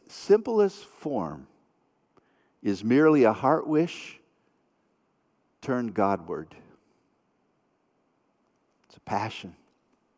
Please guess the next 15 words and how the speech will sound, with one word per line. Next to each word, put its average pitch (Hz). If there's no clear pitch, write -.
It's -
a 92
burden. 98
It's -
a 92
need. 104
Turn 127
Godward. 117
And 104
you 98
keep -
praying 101
until 87
he 87
answers. -